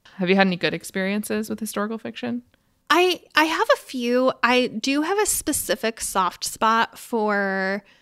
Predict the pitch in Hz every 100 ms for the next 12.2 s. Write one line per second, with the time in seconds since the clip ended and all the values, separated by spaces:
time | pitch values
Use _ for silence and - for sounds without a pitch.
0 | _ _ - 233 208 190 - - - 214
1 | 208 - - 214 214 202 - 202 196 196
2 | 196 190 214 - 160 - - 196 185 190
3 | 190 170 180 214 - 277 311 330 320 -
4 | 254 233 240 220 254 269 247 214 202 202
5 | - - 226 220 226 - 202 190 196 202
6 | 196 190 190 202 - 185 175 185 196 208
7 | - 190 190 185 180 - 185 175 170 175
8 | - - - - - - 226 233 247 220
9 | 202 208 - - - 214 202 196 185 196
10 | - - 220 214 - 196 185 208 202 202
11 | - 170 180 190 208 - 208 190 190 180
12 | 185 -